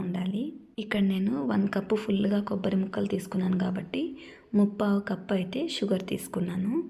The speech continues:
ఇంకా ఒక చిన్న టీ గ్లాస్కు వాటర్ అయితే తీసుకున్నాను. ఇంకా ప్రాసెస్లోకి వచ్చేసినట్లయితే ఫస్ట్ అయితే స్టవ్ on చేసుకొని పెనం పెట్టేసుకొని అందులోకి ఒక టీ స్పూన్ నెయ్యి అయితే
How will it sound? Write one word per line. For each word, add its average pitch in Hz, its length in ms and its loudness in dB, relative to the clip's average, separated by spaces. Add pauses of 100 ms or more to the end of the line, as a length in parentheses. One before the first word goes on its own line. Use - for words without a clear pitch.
(100)
ఇంకా 226 140 -6 (100)
ఒక 220 80 0 (120)
చిన్న 208 180 2 (140)
టీ 202 60 4 (100)
గ్లాస్కు 190 340 -2 (100)
వాటర్ 202 260 0
అయితే 185 160 -4 (100)
తీసుకున్నాను. 185 600 -2 (400)
ఇంకా 233 220 0
ప్రాసెస్లోకి 202 600 0
వచ్చేసినట్లయితే 185 720 -4 (120)
ఫస్ట్ 190 300 -4
అయితే 185 180 -4 (100)
స్టవ్ 190 260 -4
on 185 80 0 (100)
చేసుకొని 190 420 -2 (120)
పెనం 180 300 0
పెట్టేసుకొని 190 640 -4 (500)
అందులోకి 202 420 2 (120)
ఒక 202 200 -4
టీ 190 160 0
స్పూన్ 196 300 2
నెయ్యి 180 220 0
అయితే 202 160 -2